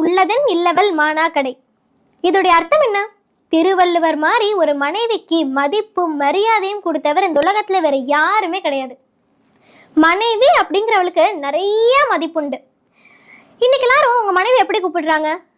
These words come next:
ஆனா திருவள்ளுவர் அவருடைய மனைவி எப்படி கூப்பிடுவார் தெரியுமா? இல்லாள் அப்படின்னு தான் கூப்பிடுவார். இல்லாள்னா என்ன அர்த்தம்?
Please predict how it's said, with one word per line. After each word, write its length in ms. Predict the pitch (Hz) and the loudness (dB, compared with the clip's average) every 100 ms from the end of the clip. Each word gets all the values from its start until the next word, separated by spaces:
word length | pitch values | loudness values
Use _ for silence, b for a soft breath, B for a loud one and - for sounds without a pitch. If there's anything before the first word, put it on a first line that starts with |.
| _ _ _ - | _ _ _ -2
ஆனா 240 | 320 359 403 508 403 | 0 2 0 -2 0
திருவள்ளுவர் 600 | 480 554 539 381 339 349 | 2 4 4 4 4 2
அவருடைய 300 | 320 320 311 | 2 2 0
மனைவி 280 | 302 392 453 | 0 0 0
எப்படி 160 | 320 403 | 0 -2
கூப்பிடுவார் 380 | 359 320 294 285 | -4 -2 -2 -2
தெரியுமா? 280 | 285 285 294 262 _ _ _ | -4 -2 -4 -6 _ _ _
இல்லாள் 560 | 330 381 370 349 349 277 | 0 2 2 4 2 2
அப்படின்னு 340 | 320 302 311 339 | 0 0 -2 -4
தான் 100 | 339 | -4
கூப்பிடுவார். 340 | 294 277 262 _ _ _ 302 | -4 -6 -6 _ _ _ 0
இல்லாள்னா 560 | 381 554 571 415 403 370 | 4 6 6 4 0 -2
என்ன 100 | 370 370 | -2 -2
அர்த்தம்? 280 | 359 320 | -2 -4